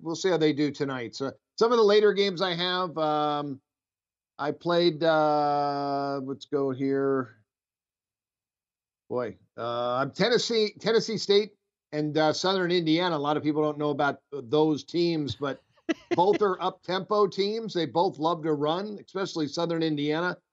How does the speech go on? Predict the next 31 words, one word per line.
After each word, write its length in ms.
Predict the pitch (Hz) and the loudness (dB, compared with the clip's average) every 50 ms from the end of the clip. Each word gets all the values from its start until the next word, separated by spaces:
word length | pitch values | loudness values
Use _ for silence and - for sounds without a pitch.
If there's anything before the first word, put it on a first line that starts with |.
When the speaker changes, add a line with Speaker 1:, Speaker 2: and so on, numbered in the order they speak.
| _ _ _ _ | _ _ _ _
Speaker 1:
at 160 | 151 170 175 | -2 -2 0
home. 320 | 135 135 160 165 185 190 | 2 2 2 2 2 0
I 100 | 180 151 | -4 -6
think 200 | 123 - 120 123 | -6 -6 -8 -6
they 120 | - 165 156 | -4 -6 -4
control 420 | 127 151 143 123 - 151 160 165 | -4 -6 -8 -4 -2 0 0 2
the 100 | 147 147 | 0 -2
pace, 440 | - - - 147 165 185 185 - - | -6 -4 -4 -2 -2 -2 -2 -4 -10
and, 160 | 139 135 117 - _ _ _ _ _ _ _ | -12 -12 -12 -14 _ _ _ _ _ _ _
uh, 300 | 127 135 143 147 147 147 143 127 - | -8 -4 -2 -2 -2 -4 -4 -8 -6
two 140 | - - 214 | 0 0 2
weak 240 | 208 208 220 202 147 | 4 2 0 0 0
defensive 560 | 156 202 233 - 233 208 170 - 156 139 - | -2 -2 0 2 0 0 0 -2 -6 -8 -4
clubs. 260 | - 147 139 127 - | -4 -4 -4 -2 -2
I 80 | 160 170 | 0 2
went, 240 | 196 214 202 - 160 | 4 2 2 0 -2
went 200 | 151 160 165 160 160 | -2 -2 -2 -2 0
over 360 | 165 175 185 180 180 190 180 | 4 4 4 6 4 2 2
in 60 | 170 | 0
that 200 | 175 175 170 139 | 0 -2 -4 -4
total. 320 | 131 156 170 175 165 180 175 | 0 0 2 2 4 4 4
You 80 | 180 | 4
know, 80 | 202 202 | 4 4
most 260 | 185 185 185 170 - | 4 2 0 0 -2
of 60 | 170 | -6
the 100 | 151 135 - | -8 -8 -10
stuff 240 | - - 170 165 - | -8 -2 -2 -2 0
I'm 160 | 160 156 147 139 | 0 -2 -2 0
betting 280 | 147 151 147 147 143 | 0 0 0 0 -4
is 100 | 135 120 | -6 -8
totals. 440 | - - 143 147 147 147 143 143 - | -6 -4 -2 0 0 0 0 -2 -4